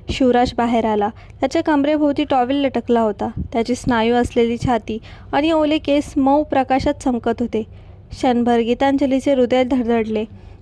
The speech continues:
तिच्या नजरा त्याच्याकडे वळल्या आणि नंतर लगेचच टळल्या. "अरे, माफ कर," शिवराज म्हणाला. त्याच्या आवाजात लाजीवर-, त्याच्या आवाजात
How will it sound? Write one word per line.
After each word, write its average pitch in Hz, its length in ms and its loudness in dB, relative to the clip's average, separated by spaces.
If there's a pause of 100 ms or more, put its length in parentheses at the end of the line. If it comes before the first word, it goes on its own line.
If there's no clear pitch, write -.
तिच्या 240 220 2
नजरा 220 320 2
त्याच्याकडे 302 520 0
वळल्या 220 360 2 (260)
आणि 240 160 0
नंतर 233 240 -2
लगेचच 226 600 0
टळल्या. 220 320 2 (480)
"अरे, 233 240 2
माफ 240 420 -2
कर," 220 120 -2 (400)
शिवराज 269 420 2
म्हणाला. 226 380 0 (360)
त्याच्या 311 240 2
आवाजात 285 400 0
लाजीवर-, 277 760 0 (1300)
त्याच्या 254 240 0
आवाजात 233 400 2